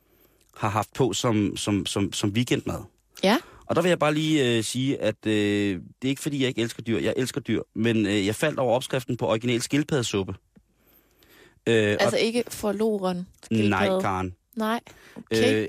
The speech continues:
Speaker 1: en, øh, skildpaddesuppe, hvor du skal bruge en stor skildpadde, havskildpadde på mellem toogtyve og femogtyve kilo minimum. Øh, du skal også blandt andet bruge rigtig meget tid, otte liter vand.
Speaker 2: Der, øh, der skal du ned i torvhallerne i København for at få det, tror jeg.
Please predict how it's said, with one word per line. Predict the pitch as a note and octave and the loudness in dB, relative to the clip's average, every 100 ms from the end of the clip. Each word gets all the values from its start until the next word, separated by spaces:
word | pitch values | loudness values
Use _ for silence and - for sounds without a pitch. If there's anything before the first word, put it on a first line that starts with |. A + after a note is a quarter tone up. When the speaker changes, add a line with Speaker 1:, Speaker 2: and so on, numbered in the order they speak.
| - | -2
Speaker 1:
en, | C3 B2 | 0 2
øh, | A#2+ A2+ | 2 0
skildpaddesuppe, | G#2+ D3+ D#3 D#3 - B2+ | 0 -2 0 -2 -2 -2
hvor | B2 | -2
du | A#2+ | -4
skal | - | -6
bruge | A2 B2+ B2 | -2 -2 0
en | A#2+ A2 - - | 0 0 -2 -8
stor | - - F#3+ - - | -6 0 0 0 -10
skildpadde, | - C3 C#3+ - B2+ | -4 0 2 2 0
havskildpadde | A#2+ B2 D3+ C#3 B2+ A2+ A2+ | 0 0 -2 0 2 2 0
på | - | -2
mellem | A#2 A#2+ | -2 -2
toogtyve | - - C3 - B2+ | -2 -2 -2 0 -2
og | |
femogtyve | - C#3+ A2+ A2+ | 0 -2 -2 -4
kilo | A2+ G2+ G#2+ - _ _ - | 0 0 -2 -8 _ _ 0
minimum. | A#2+ A#2 G2+ F#2+ - _ _ - _ _ _ _ - | 2 2 0 -2 -10 _ _ -20 _ _ _ _ -2
Øh, | G#2 G2+ | 0 0
du | |
skal | G#2 G#2 | -2 0
også | G#2 - | 0 0
blandt | A2+ | 2
andet | A2 | 0
bruge | G2+ G2 | 0 -4
rigtig | G#2 A2+ | -2 0
meget | G2 | -2
tid, | - A2+ | 0 2
otte | A#2+ C3+ | 2 2
liter | A3 A3 | 2 4
vand. | G#3+ | 2
Speaker 2:
Der, | G3 F3+ | 0 -4
øh, | - | -4
der | G#3+ | -6
skal | - G#3 | -4 -6
du | F#3 | -2
ned | F3 | -2
i | E3+ | -2
torvhallerne | E3 E3 F3 E3+ D#3+ D#3+ - | 0 -2 -2 -4 -6 -10 -14
i | |
København | - E3+ E3+ E3 D#3+ E3 | -6 -4 0 0 -2 -4
for | F#3 | -2
at | D#3+ | -2
få | F3 E3+ | -2 -4
det, | - | -4
tror | - - | -2 -4
jeg. | - | -4